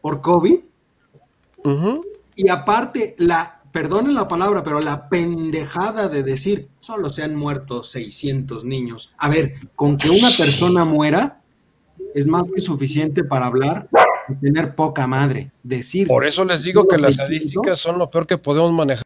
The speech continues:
Speaker 2: en estas situaciones. O sea, tú acabas de decir ahorita un país entero que no llega a quinientos muertos, y nosotros presumimos de que nada más llevamos seiscientos muertos oficiales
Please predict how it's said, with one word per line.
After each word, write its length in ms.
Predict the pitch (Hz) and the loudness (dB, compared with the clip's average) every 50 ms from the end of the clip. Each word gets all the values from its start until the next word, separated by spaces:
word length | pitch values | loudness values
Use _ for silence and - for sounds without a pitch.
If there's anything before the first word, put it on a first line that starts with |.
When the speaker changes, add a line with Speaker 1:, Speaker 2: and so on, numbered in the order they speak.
| - _ - | -12 _ -6
Speaker 2:
en 140 | 147 151 156 | -4 -2 0
estas 320 | 151 151 147 - 170 143 | -2 -2 -2 -4 -6 -6
situaciones. 920 | - 135 127 - 123 110 - - 139 147 - 120 107 - - 92 - - - _ _ _ _ _ _ _ _ _ _ _ _ _ - | -6 -8 -6 -6 -6 -4 -4 -4 -4 -4 -4 -4 -6 -8 -6 -6 -8 -8 -8 _ _ _ _ _ _ _ _ _ _ _ _ _ -2
O 60 | 120 | 0
sea, 140 | 135 147 131 | 2 2 4
tú 100 | - 190 | 2 2
acabas 320 | 175 - 214 214 220 208 | 4 6 6 6 6 6
de 80 | 196 175 | 6 4
decir 340 | 156 135 - _ - 180 185 | 2 2 0 _ 2 4 4
ahorita 220 | 185 180 185 190 | 4 4 4 2
un 120 | 190 190 185 | 2 4 4
país 260 | - 196 196 185 160 | 4 4 4 4 2
entero 380 | 180 175 - - 180 175 190 180 | 0 0 2 2 2 2 2 0
que 80 | - | 2
no 100 | 147 156 | 2 0
llega 300 | 160 151 165 165 165 170 | 0 0 0 0 0 -2
a 20 | 147 | -2
quinientos 560 | - - 127 135 143 147 147 - 151 139 143 | -2 -4 -2 0 0 0 0 -2 -4 -2 0
muertos, 580 | 151 160 165 165 160 - - 98 - - - - _ _ _ _ _ _ _ _ _ | 2 2 2 2 0 -4 -10 -10 -10 -10 -12 -14 _ _ _ _ _ _ _ _ _
y 100 | - 127 | 0 2
nosotros 540 | 135 131 - 160 165 160 190 170 - - - - - - _ _ _ _ | 2 2 2 0 0 2 0 -2 -2 -4 -10 -14 -20 -20 _ _ _ _
presumimos 640 | 156 147 135 - 156 151 165 170 170 175 180 160 | 0 0 2 2 4 4 4 4 4 4 2 2
de 100 | 139 139 | 0 -2
que 100 | - - | -2 -2
nada 140 | 139 143 147 | -2 0 0
más 160 | 151 151 147 | 0 0 0
llevamos 560 | 131 139 131 143 147 147 147 156 156 139 - - _ - - - - - | -2 -2 0 0 0 2 2 0 0 -2 -6 -10 _ -20 -20 -20 -16 -8
seiscientos 600 | - - 131 117 - - 160 165 - 170 160 135 | -4 -2 -2 0 0 0 0 0 0 -2 0 2
muertos 420 | 143 151 156 147 - 180 151 - - _ | 2 2 2 0 -2 -4 -6 -6 -4 _
oficiales 680 | 139 127 - - 139 - - 147 151 147 151 170 - | -2 -2 0 -2 -2 -2 0 0 0 0 0 -2 -6